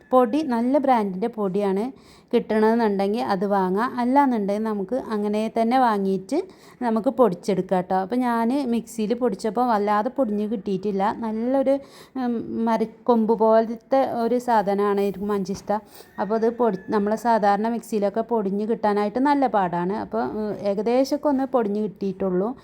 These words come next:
അപ്പോൾ ഞാൻ അത് വല്ലാതെ വൈകാതെ തന്നെ ഇട്ട് കൊടുത്തിട്ടുണ്ട്. ഇനി ഇതിൽ കടന്നിട്ട് പൊടിയാണെങ്കിൽ ലാസ്റ്റിക്ക് ഇട്ട് കൊടുത്താൽ മതി. ഇത് നല്ലതായിട്ട് പൊടിയാത്തത് കാരണം ഞാൻ ഫസ്റ്റ് തന്നെ ഇട്ട് കൊടുത്തതാണ് കേട്ടോ. ഈ വീഡിയോയിൽ ഇനി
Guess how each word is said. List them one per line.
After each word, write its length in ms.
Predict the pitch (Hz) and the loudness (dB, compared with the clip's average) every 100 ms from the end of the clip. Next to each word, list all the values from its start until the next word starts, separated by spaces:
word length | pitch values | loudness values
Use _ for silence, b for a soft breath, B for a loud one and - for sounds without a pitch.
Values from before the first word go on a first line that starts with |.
| B B B | B B B
അപ്പോൾ 200 | 202 240 | 0 2
ഞാൻ 220 | 240 226 254 277 226 | 2 2 0 0 0
അത് 200 | 214 240 269 | 2 2 0
വല്ലാതെ 480 | 226 208 208 208 214 | -2 0 2 2 2
വൈകാതെ 440 | 247 220 208 202 202 | 0 2 2 2 2
തന്നെ 240 | 233 254 | 0 4
ഇട്ട് 180 | 277 277 | 2 2
കൊടുത്തിട്ടുണ്ട്. 680 | 214 180 185 185 190 180 208 339 - _ _ | 0 2 -2 0 0 0 -2 -2 -8 _ _
ഇനി 240 | 202 190 | -2 0
ഇതിൽ 200 | 214 220 220 | 0 0 2
കടന്നിട്ട് 520 | 240 208 196 190 190 | 2 2 0 0 0
പൊടിയാണെങ്കിൽ 680 | 262 214 214 320 269 262 359 | 0 2 2 2 2 0 -2
ലാസ്റ്റിക്ക് 640 | 277 214 196 214 - 254 277 | 0 0 0 -2 -4 -2 -2
ഇട്ട് 120 | 214 | 0
കൊടുത്താൽ 320 | 208 202 190 | 0 0 0
മതി. 260 | 190 185 240 330 B B B | 0 0 -2 -4 B B B
ഇത് 160 | 196 277 | 0 2
നല്ലതായിട്ട് 680 | 277 233 233 240 247 247 311 | 2 2 2 2 0 -2 0
പൊടിയാത്തത് 640 | 262 226 220 226 226 262 269 | 4 4 4 2 4 2 4
കാരണം 480 | 262 226 214 254 311 | 4 4 2 0 2
ഞാൻ 300 | 254 208 208 302 | 2 0 0 -2
ഫസ്റ്റ് 380 | 240 226 - 220 | -4 -6 -2 0
തന്നെ 220 | 214 262 | 2 0
ഇട്ട് 160 | 254 208 | 0 0
കൊടുത്തതാണ് 540 | 170 - 175 180 180 | 0 0 0 2 2
കേട്ടോ. 180 | 175 185 B B B - _ _ _ | 0 -4 B B B -10 _ _ _
ഈ 80 | 254 | 2
വീഡിയോയിൽ 480 | 277 262 214 202 202 | 4 4 4 2 2
ഇനി 240 | 208 202 | 0 0